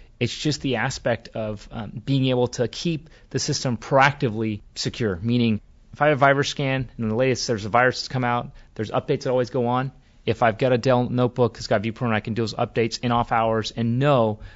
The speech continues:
that all my systems in the environment are all updated with that antivirus software. So that's what I look at, both sides of it, from the security of being not only being able to get the system if there's some type of vulnerability on it, but also being proactive with it also.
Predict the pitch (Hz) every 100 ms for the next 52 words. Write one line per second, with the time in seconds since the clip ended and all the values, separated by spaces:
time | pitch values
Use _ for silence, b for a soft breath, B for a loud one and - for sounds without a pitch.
0 | B - 117 - - 139 160 170 165 -
1 | 143 139 127 120 120 113 110 107 107 110
2 | 120 127 131 117 - 113 104 101 107 107
3 | 107 101 98 95 92 92 - - 107 104
4 | 113 113 - - - - - - - 117
5 | - 117 104 101 - - 104 - 107 104
6 | 101 - 110 101 - 117 110 101 - B
7 | B - 117 110 120 120 117 107 - B
8 | B 131 131 123 117 139 - - 127 110
9 | 117 107 - - - - 117 113 101 113
10 | 101 127 127 123 120 - 113 104 117 107
11 | 101 - 107 101 - 110 113 113 - 113
12 | - 113